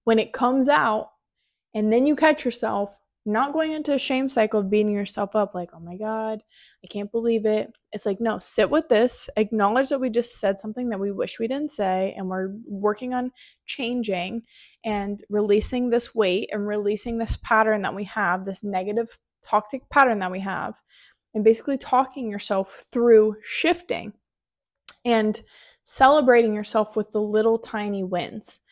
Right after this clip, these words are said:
Because I feel that the more, the closer you get to healing something, it's like it fights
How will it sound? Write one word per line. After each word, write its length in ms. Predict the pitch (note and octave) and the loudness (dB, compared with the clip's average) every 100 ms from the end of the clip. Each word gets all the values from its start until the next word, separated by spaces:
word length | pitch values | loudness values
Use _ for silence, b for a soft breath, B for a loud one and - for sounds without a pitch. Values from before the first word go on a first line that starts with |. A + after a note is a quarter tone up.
| b b b | b b b
Because 560 | A#3+ A3+ A#3 A3+ A3 - _ _ _ _ _ _ _ _ | -8 2 4 6 4 -4 _ _ _ _ _ _ _ _
I 240 | G#3+ A3 C4 | 6 8 6
feel 420 | - B3 A#3+ A#3+ | 2 4 6 6
that 200 | A3 G#3 | 4 2
the 100 | A3 | 0
more, 600 | G#3+ G#3+ G#3+ A3 A#3+ B3+ | 0 2 4 4 2 0
the 120 | A#3+ | -6
closer 480 | A3+ - A#3+ B3 - | -6 6 6 6 2
you 140 | C4+ C4 | 2 2
get 120 | A#3 | 2
to 80 | A3+ | 0
healing 360 | G#3+ G#3 G#3 A3 | 0 -2 -2 -2
something, 480 | C4+ B3+ C#4+ C#4 - | -4 -6 -6 -8 -6
it's 240 | C4+ C4+ - | -6 -4 0
like 220 | D4+ - | 0 2
it 180 | A3+ - | -2 -2
fights 920 | - - _ - A#3+ D4 - - - | -8 -16 _ 10 10 10 4 -4 -4